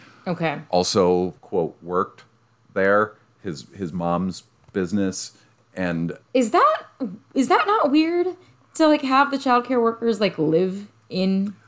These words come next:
Speaker 1: the business?
Speaker 2: Well,
Speaker 1: I guess the kids aren't living there, so
Speaker 2: yeah,
Speaker 1: it's fine.
Speaker 2: I am from a small town, and, uh, many,
Speaker 1: Okay.
Speaker 2: s-, many a childcare businesses are run out of people's homes.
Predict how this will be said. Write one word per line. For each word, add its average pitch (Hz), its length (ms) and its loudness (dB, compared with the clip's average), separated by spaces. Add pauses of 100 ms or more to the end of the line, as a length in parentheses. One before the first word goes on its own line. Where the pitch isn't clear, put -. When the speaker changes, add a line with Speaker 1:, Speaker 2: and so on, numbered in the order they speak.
(360)
Speaker 1:
the - 40 -8
business? 202 340 0
Speaker 2:
Well, 180 280 6
Speaker 1:
I 233 60 4
guess 320 160 2
the 294 80 -2
kids 190 340 0
aren't 175 160 0
living 143 280 -4
there, 139 280 -6
so - 120 -2
Speaker 2:
yeah, 104 200 6
Speaker 1:
it's 147 100 2
fine. - 20 -2 (100)
Speaker 2:
I - 20 4
am 139 160 4
from 131 280 2
a 123 40 0
small 110 320 0
town, 90 520 0 (120)
and, 90 340 -4
uh, 90 400 0
many, 104 400 2
Speaker 1:
Okay. 110 40 2
Speaker 2:
s-, - 260 -4
many 117 380 2
a 110 80 2
childcare 104 640 2
businesses 90 540 -6
are 85 160 0
run 85 240 0
out 78 180 -2
of 78 280 -8
people's 85 360 -10
homes. 67 600 -8